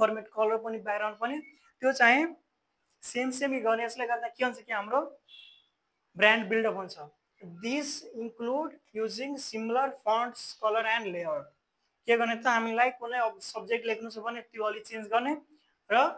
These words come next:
similar color, त्यो similar font भयो, color भयो, layout भयो, यो चाहिँ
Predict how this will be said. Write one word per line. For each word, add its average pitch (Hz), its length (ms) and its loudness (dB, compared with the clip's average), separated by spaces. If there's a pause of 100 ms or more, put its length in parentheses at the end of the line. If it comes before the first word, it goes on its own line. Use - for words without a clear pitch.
(600)
similar 247 480 0
color, 240 260 4 (100)
त्यो 226 100 -4
similar 226 420 0
font 214 320 -2
भयो, 214 320 0
color 214 320 -2
भयो, 208 320 -2
layout 220 320 -4
भयो, 226 180 -2 (540)
यो 254 80 4
चाहिँ 269 320 4